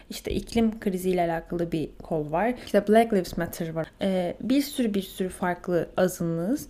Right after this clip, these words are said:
Bir sürü farklı şey istiyoruz. Ve istediğimiz şeylerin temaları hep aynı.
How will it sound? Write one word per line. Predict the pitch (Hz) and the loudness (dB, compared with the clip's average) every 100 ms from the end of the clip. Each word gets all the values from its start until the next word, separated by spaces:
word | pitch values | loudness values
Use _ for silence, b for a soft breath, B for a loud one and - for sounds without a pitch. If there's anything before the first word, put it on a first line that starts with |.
| B | B
Bir | 262 294 | 2 2
sürü | 285 254 240 202 | 2 0 2 0
farklı | - 196 180 180 | 2 2 2 -4
şey | - 175 | -2 -2
istiyoruz. | 170 - 170 202 277 - | -4 -2 0 0 -2 -2
Ve | 247 | 2
istediğimiz | 269 254 254 247 | 2 4 6 6
şeylerin | 247 233 220 | 4 2 2
temaları | 220 214 196 | 2 2 2
hep | 190 226 226 | 0 -2 0
aynı. | 175 170 233 | 0 -2 -4